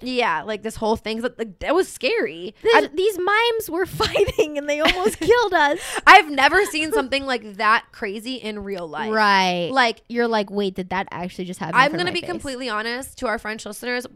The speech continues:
Speaker 1: I love you, but I
Speaker 2: It, like,
Speaker 1: had
Speaker 2: ruined your experience?
Speaker 1: I've had two, like, in all of my travels, the two place-, like, places I've been city-wise, Paris and Nice, I will never go to again because I've had the worst experiences there.
Speaker 2: Mm.
Speaker 1: In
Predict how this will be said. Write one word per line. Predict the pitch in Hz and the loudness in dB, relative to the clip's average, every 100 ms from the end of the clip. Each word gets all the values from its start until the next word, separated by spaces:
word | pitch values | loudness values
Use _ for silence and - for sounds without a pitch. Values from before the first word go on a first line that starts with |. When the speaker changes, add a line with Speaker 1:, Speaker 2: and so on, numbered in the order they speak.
| _ | _
Speaker 1:
I | 208 220 | 0 0
love | 208 185 202 | -2 -6 -6
you, | 254 277 302 - _ | -6 -6 -8 -14 _
but | 247 - | -2 2
I | 214 226 | 4 4
Speaker 2:
It, | 269 247 | 2 0
like, | 269 | 0
Speaker 1:
had | 277 | 0
Speaker 2:
ruined | 190 180 180 | -2 -2 -4
your | 175 | -8
experience? | 160 - 160 156 170 196 208 226 - - | -10 -12 -12 -10 -10 -10 -12 -16 -14 0
Speaker 1:
I've | 233 262 | 2 2
had | 311 294 | -2 -4
two, | - - - | -8 -14 -8
like, | 233 226 _ _ _ | -6 -6 _ _ _
in | 254 254 | -4 0
all | 202 240 | 0 0
of | 277 | -2
my | 285 | -8
travels, | 269 214 196 233 269 285 - _ | -6 -6 -4 -4 -6 -8 -18 _
the | 254 | -12
two | 226 - 247 254 285 285 - | -12 -10 -8 -6 -8 -12 -12
place-, | 226 220 - - | -10 -10 -12 -8
like, | 214 - _ _ _ _ _ | -8 -8 _ _ _ _ _
places | 240 240 226 | -8 -8 -8
I've | 202 | -8
been | 196 202 208 | -8 -12 -12
city-wise, | 214 208 233 240 247 254 _ _ _ - | -14 -8 -4 -4 -4 -10 _ _ _ -8
Paris | 226 226 247 285 - - _ _ _ _ | -2 -2 -2 -6 -14 -20 _ _ _ _
and | 214 220 | -10 -8
Nice, | 208 185 - - _ _ | -8 -10 -16 -20 _ _
I | 196 | -8
will | 208 | -6
never | 208 202 196 208 | -8 -8 -8 -8
go | 202 | -10
to | 202 214 | -10 -12
again | 196 185 185 196 | -10 -12 -14 -14
because | 202 196 | -14 -12
I've | 185 | -12
had | 196 180 | -12 -12
the | 190 | -14
worst | 170 185 208 214 190 - - | -12 -4 0 0 -2 -16 -12
experiences | 208 - 185 165 160 - 170 | -12 -10 -14 -14 -16 -16 -10
there. | 208 208 | -8 -6
Speaker 2:
Mm. | 202 202 202 202 | -6 -6 -10 -10
Speaker 1:
In | 220 220 | -10 -10